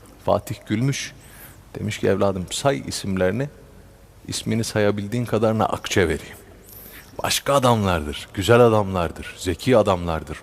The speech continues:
peygamber aşığı adamlardır bizim ecdadımız. Öyle zannedildiği gibi değildir. Ramazan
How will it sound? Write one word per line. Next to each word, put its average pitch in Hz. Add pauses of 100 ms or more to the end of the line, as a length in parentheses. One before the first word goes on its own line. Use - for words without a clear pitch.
peygamber 95
aşığı 101
adamlardır 82
bizim 80
ecdadımız. 76 (400)
Öyle 90 (500)
zannedildiği 76
gibi 76 (680)
değildir. - (300)
Ramazan 123